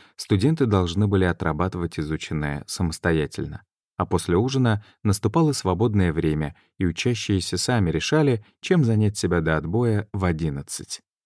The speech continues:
По списку правил Габриэль быстро пробежала взглядом, не заостряя особого внимания. Основное им рассказал Орланд — и к правилам всегда можно будет вернуться, если возникнут вопросы.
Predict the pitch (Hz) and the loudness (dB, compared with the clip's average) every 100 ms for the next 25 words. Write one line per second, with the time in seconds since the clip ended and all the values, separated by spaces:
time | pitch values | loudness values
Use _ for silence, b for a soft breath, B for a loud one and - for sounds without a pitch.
0 | _ _ - 87 - 92 - - 104 123 | _ _ -4 -4 0 -2 -2 -4 0 0
1 | 120 107 90 - 95 110 156 123 107 151 | 0 -2 -4 0 2 4 4 4 2 2
2 | 123 104 101 90 87 95 85 82 82 80 | -2 0 0 2 2 2 0 0 0 2
3 | 73 73 80 107 85 87 82 107 85 76 | 0 -4 0 2 2 2 0 0 0 -2
4 | - 76 76 73 85 87 76 69 67 - | -4 -2 -2 0 2 2 2 -2 -8 -14
5 | _ _ _ 92 - 85 90 110 92 82 | _ _ _ -4 0 2 4 4 4 2
6 | 80 - 87 85 87 87 101 113 101 - | 0 -2 0 2 2 2 2 2 0 -2
7 | b b b 101 - 107 147 113 90 80 | b b b -4 0 2 2 2 2 0
8 | - 110 180 160 127 113 113 104 104 90 | -2 0 2 2 0 0 0 0 0 2
9 | 80 78 - 76 b _ 98 85 87 92 | 0 0 -4 -6 b _ 0 2 2 2
10 | 92 80 82 80 98 104 82 - - | 2 0 -4 -2 -2 0 -2 -2 -8